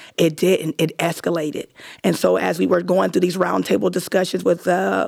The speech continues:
you know, the administration, even the police, it ended up where my daughter became the villain. And that's how it felt for her. And so we had to end up pulling my daughter out of school.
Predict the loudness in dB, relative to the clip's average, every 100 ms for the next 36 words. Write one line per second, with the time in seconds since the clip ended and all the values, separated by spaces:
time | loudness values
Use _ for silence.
0 | 0 0 2 0 0 0 0 0 2 2
1 | 0 0 -8 -4 0 2 2 0 2 4
2 | 2 -2 -16 -20 -6 0 2 2 2 0
3 | 0 0 2 2 0 2 2 2 0 -2
4 | 0 2 2 0 -4 _ -2 -2 2 2
5 | 2 -2 -8 -18 -20 -20 -8 0 2 2
6 | 0 -2 -4 -2 2 0 0 0 0 0
7 | -4 -2 -2 -4 -6 -14 -18 -20 -2 0
8 | 0 2 2 4 2 2 0 0 0 0
9 | 2 4 2 0 0 -2 -2 -4 -4 0
10 | 0 2 -2